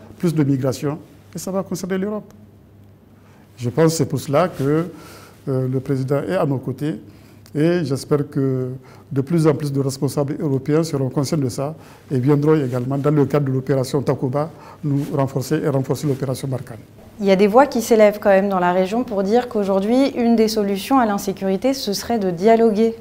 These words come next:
Speaker 2: avec les terroristes. Est-ce que c'est une solution qui vous semble envisageable ?
Speaker 1: Mais pour dialoguer, il faut être deux.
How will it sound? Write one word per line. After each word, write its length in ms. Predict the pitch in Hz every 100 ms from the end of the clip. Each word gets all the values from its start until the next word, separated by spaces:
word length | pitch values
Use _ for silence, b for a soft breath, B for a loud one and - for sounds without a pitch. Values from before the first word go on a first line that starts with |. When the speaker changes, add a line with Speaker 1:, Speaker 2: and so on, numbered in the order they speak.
| - -
Speaker 2:
avec 260 | 175 170 180
les 100 | 175
terroristes. 600 | 180 160 165 175 - - B B B B
Est-ce 120 | 170 170
que 80 |
c'est 140 | 226 233
une 80 | 214
solution 680 | 233 214 202 - 240 254
qui 180 | 277 -
vous 100 | 185
semble 360 | 190 220 233 214
envisageable ? 640 | 202 190 214 208 185 185 180
Speaker 1:
Mais 140 | 175
pour 140 | 170 214
dialoguer, 520 | 185 170 170 165 180
il 120 | 156
faut 100 | 170
être 220 | 165 165
deux. 360 | 160 240 214